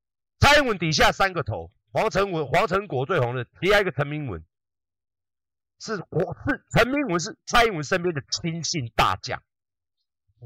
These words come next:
发生这件事情的时候，蔡英文有没有跟我讲什么？没有，他只有说他们的幕僚打电话给我，啊，陈明文立委来跟你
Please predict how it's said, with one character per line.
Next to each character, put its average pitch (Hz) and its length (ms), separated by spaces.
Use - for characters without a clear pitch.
发 - 100
生 262 100
这 269 120
件 254 80
事 247 180
情 170 120
的 170 120
时 147 80
候， 190 160
蔡 190 180
英 190 80
文 143 140
有 120 80
没 135 100
有 139 120
跟 135 120
我 131 80
讲 107 220
什 90 80
么？ 80 140
没 80 260
有， 78 160
他 165 140
只 160 100
有 143 100
说 135 400
他 180 100
们 160 120
的 143 80
幕 160 180
僚 113 140
打 101 120
电 107 120
话 113 100
给 85 240
我， 71 240
啊， - 200
陈 113 160
明 131 160
文 120 80
立 135 80
委 104 100
来 95 120
跟 113 120
你 87 220